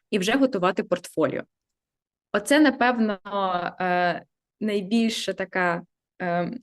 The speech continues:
негативна сторона творчого курсу, що потрібно мати своє портфоліо. Але, е, ми пропонуємо профільну підготовку. Профільна підготовка відбувається на базі Академії Draw Planet.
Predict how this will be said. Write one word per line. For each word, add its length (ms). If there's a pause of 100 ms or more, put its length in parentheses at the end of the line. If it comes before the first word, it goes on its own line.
(220)
негативна 720
сторона 640
творчого 500
курсу, 300
що 180
потрібно 420
мати 260
своє 300
портфоліо. 540 (280)
Але, 460 (680)
е, 260
ми 260 (280)
пропонуємо 640
профільну 800
підготовку. 520 (1600)
Профільна 380
підготовка 680 (520)
відбувається 760
на 260
базі 420
Академії 580
Draw 340
Planet. 340